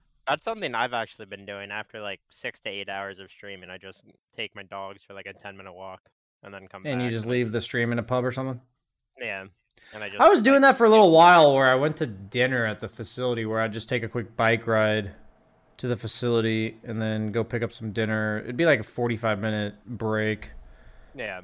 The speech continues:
Speaker 2: Um, I would just leave the stream on for, like, a pub. Um, maybe I should do that again. That was
Speaker 1: I
Speaker 2: nice.
Speaker 1: definitely, I definitely think it's healthy.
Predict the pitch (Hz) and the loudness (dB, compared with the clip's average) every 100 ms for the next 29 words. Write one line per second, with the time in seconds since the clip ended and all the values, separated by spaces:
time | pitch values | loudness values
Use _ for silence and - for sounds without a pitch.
0 | 98 107 107 107 107 117 113 107 101 113 | -8 -4 -2 -2 0 0 0 -2 -2 -2
1 | 101 110 - - 113 110 110 - 113 110 | -4 -10 -10 -4 -2 0 -2 -4 -6 -6
2 | 98 - 110 101 107 - _ _ _ _ | -8 -4 -4 -4 -12 -18 _ _ _ _
3 | _ _ - _ _ _ _ _ _ _ | _ _ -20 _ _ _ _ _ _ _
4 | _ _ 110 110 110 113 113 113 110 - | _ _ -6 -2 -2 -2 -2 -2 -4 -8
5 | _ _ _ _ _ - 220 214 - 101 | _ _ _ _ _ -2 4 4 2 -2
6 | 110 104 104 107 104 - _ _ _ _ | 0 0 0 -2 -4 -6 _ _ _ _
7 | _ _ _ - 147 135 107 107 135 170 | _ _ _ -6 -2 -2 -2 -2 -2 -2
8 | 156 131 117 110 - 156 175 202 170 190 | -4 -4 -4 -10 -4 -4 -2 -6 -8 -8
9 | 175 - 143 156 104 90 | -8 -8 -8 -8 -10 -16